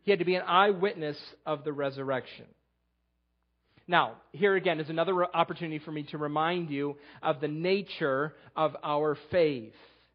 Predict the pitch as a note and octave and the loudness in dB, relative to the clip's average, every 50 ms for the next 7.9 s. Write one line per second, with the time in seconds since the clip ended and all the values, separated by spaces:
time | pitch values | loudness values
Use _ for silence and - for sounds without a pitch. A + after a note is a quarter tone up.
0 | _ _ _ _ _ _ _ _ D3+ C#3+ C#3+ D3 F3 G3+ G3+ G#3 G#3+ G3+ F#3+ F#3+ | _ _ _ _ _ _ _ _ -18 -14 -6 -2 0 2 4 4 4 4 4 4
1 | F#3+ G3 G3+ - F3+ F3 F#3+ G#3 G3+ F3+ D#3+ F3 G#3 - F3+ F3+ E3+ - - E3+ | 4 4 4 2 2 2 4 4 2 2 2 2 0 0 0 -6 -8 -6 -4 -4
2 | D#3 D3+ D#3 D3 - - - - D#3+ D#3 D#3 D3+ - - - G#3 G3 F3 D#3 D3 | -4 -4 -4 -6 -12 -14 -8 -4 -2 -2 -2 -2 -6 -6 -2 2 2 4 4 4
3 | C#3+ D3+ C#3+ D3 F3 D3+ C#3 D3 D#3 D3 D#3 D#3 D#3 D3 - - D#3 C#3+ C#3 C3+ | 2 0 -2 -6 -8 -8 -6 -6 -4 -2 0 0 0 0 -4 -6 -6 -6 -6 -6
4 | C#3 C#3+ D3 - - - - - - - F3 F3+ D#3+ E3 F3 F#3+ F#3 E3+ D#3 D3+ | -8 -8 -10 -10 -14 -20 -20 -20 -6 -2 -2 0 0 0 2 4 4 4 4 4
5 | D#3 D3+ D#3 F3 G#3 G#3+ G#3 F#3+ E3 D3+ D3 D#3 F3 F3+ - E3 D#3+ D#3 C#3 - | 2 0 -2 -2 -2 -2 -2 -2 -4 -4 -4 -6 -8 -8 -6 -4 -4 -4 -6 -4
6 | E3 D#3 C#3 - - G3+ F#3+ F#3+ F#3 E3 D3+ D3 D3+ D#3+ F3 - E3 D3+ D3 C#3+ | -4 -6 -4 -4 -2 0 0 0 0 -2 -2 -4 -4 -6 -6 -6 -6 -6 -6 -8
7 | - - - G3+ G3 - - - F3 D#3 D3+ C3+ D3 D3 D3 D3 D#3 | -8 -6 -4 -4 -4 -4 -8 -12 -10 -10 -10 -10 -8 -8 -6 -6 -8